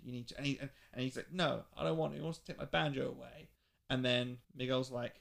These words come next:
"But he's your dad. He loves you. He'll understand." Okay.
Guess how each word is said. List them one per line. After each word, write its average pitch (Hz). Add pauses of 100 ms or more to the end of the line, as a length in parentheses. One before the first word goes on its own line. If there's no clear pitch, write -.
(440)
"But 151
he's 151
your 147
dad. 151 (400)
He 135
loves 143
you. - (260)
He'll 147
understand." 143 (1040)
Okay. 117